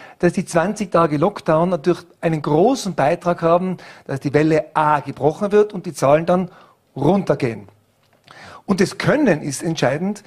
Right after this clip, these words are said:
Äh, Österreich ist, ist, ist auf der, ähm, R-K-I-Liste,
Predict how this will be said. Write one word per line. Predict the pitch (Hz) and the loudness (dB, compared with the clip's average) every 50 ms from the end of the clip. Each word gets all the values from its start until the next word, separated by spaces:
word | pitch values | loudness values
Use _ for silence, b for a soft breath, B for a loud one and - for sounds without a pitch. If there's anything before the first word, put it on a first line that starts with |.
| B B B B B B B - | B B B B B B B -2
Äh, | 160 156 - | 0 0 2
Österreich | - 175 196 190 - 202 170 170 165 170 165 170 | 2 0 0 2 2 2 2 4 2 0 0 -2
ist, | 185 170 - | -6 -6 -6
ist, | 180 180 156 - - | -8 -10 -10 -8 -8
ist | - 165 - 175 | -8 -4 0 2
auf | 156 156 151 | 2 2 2
der, | - 156 147 143 147 - - _ _ _ _ _ | 2 2 4 4 2 -2 -10 _ _ _ _ _
ähm, | - - 143 135 135 135 131 127 117 - _ _ _ _ _ _ | -4 0 0 2 0 0 -2 -6 -10 -14 _ _ _ _ _ _
R-K-I-Liste, | 160 156 160 160 156 - 139 - - 180 202 208 196 - - 208 220 233 220 | -2 0 0 -2 -4 -4 -6 -6 -4 -6 -6 -6 -4 0 2 2 2 0 -2